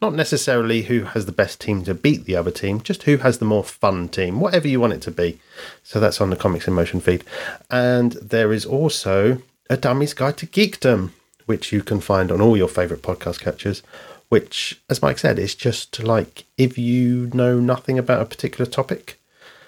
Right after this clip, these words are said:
if you just wanna sort of have a bit of a catch up, if you wanna know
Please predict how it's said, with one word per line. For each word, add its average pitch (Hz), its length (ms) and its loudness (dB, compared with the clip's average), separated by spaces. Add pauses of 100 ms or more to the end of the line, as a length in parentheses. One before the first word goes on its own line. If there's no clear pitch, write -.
(260)
if 123 260 0
you 123 220 6
just - 420 0 (100)
wanna 120 400 4
sort 123 320 2
of - 100 -8
have 127 100 -2
a 127 60 2
bit 143 140 0
of 113 120 0
a - 20 -12
catch - 320 -2
up, 160 240 2
if 139 140 4
you 123 60 6
wanna 123 140 8
know 123 320 4